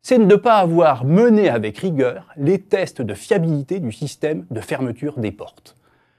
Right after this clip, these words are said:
Et là encore, c'est pas le patron qui est mis en cause. C'est le fait que dans l'entreprise, eh bien, on peut mener des tests de manière non rigoureuse, que les employés, finalement, ne seront pas sanctionnés s'ils font pas leur travail jusqu'au bout. Et ça conduit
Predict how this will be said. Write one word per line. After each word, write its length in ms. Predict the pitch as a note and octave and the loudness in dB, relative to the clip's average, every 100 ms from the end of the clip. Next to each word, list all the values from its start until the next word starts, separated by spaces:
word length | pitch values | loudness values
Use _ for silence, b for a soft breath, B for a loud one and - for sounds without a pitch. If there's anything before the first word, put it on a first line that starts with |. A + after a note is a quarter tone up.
| _ _ | _ _
Et 100 | D#3 | 0
là 140 | G3+ | 2
encore, 400 | A#3 F#3 A#3 F3 | 2 4 4 4
c'est 140 | - A2+ | 0 -6
pas 180 | - G2 | -6 -6
le 140 | G2 | -2
patron 440 | F#3+ G#3 C4+ C4 | 0 0 2 2
qui 140 | G3+ D3 | 2 -2
est 60 | |
mis 120 | C3 A2+ | -2 -6
en 120 | G#2+ | -12
cause. 320 | - - _ _ _ _ | -18 -20 _ _ _ _
C'est 160 | - D4+ | -6 -4
le 60 | B3 | 0
fait 240 | F3 G3+ | 0 0
que 100 | - | 0
dans 160 | C4 A3 | 0 2
l'entreprise, 680 | E3+ - C#3 - D3 F#3+ - | 2 0 -2 0 0 0 2
eh 160 | B3 | 4
bien, 300 | E3 B2+ D3+ - | 4 2 0 0
on 160 | A3+ | 0
peut 180 | A#3 D4 | 4 6
mener 340 | C4 A#3+ G3+ | 6 8 6
des 220 | E3 D#3 D3+ | 6 4 2
tests 360 | A#2 D3+ - - b b | -4 -6 -14 -20 b b
de 140 | D3+ | 2
manière 500 | G3 F3 F3 E3+ F3 | 4 4 4 2 2
non 160 | E3 F3 | 2 2
rigoureuse, 720 | D#3+ D#3 D3 A2 A#2 A#2+ E3 b b _ | 2 0 0 0 -2 -4 -8 b b _
que 80 | G#3 | 4
les 280 | A3 G#3 F3+ | 6 6 4
employés, 540 | F3+ F#3 E3+ D#3 F3 | 2 2 4 4 2
finalement, 400 | F3 D#3 D3+ D#3 | 2 0 2 0
ne 60 | E3 | 0
seront 160 | E3 | -2
pas 140 | E3 E3+ | -2 -2
sanctionnés 560 | E3+ E3 E3+ D#3+ D#3+ | -2 0 0 4 2
s'ils 200 | E3 C#3+ | 0 -6
font 140 | D3 C#3+ | -8 -2
pas 120 | C#3+ | -2
leur 180 | C#3 - | -2 -4
travail 420 | C#3+ C#3 C#3 - | -2 0 -2 -6
jusqu'au 400 | A2+ F#3+ - A#2+ | -8 -8 -6 -6
bout. 260 | G2+ G2+ D#3+ b b b b - | -6 -8 -14 b b b b -6
Et 160 | E3+ - | -6 -4
ça 180 | - D3 | -8 -4
conduit 420 | D3 A#2 D#3 | -4 -2 -4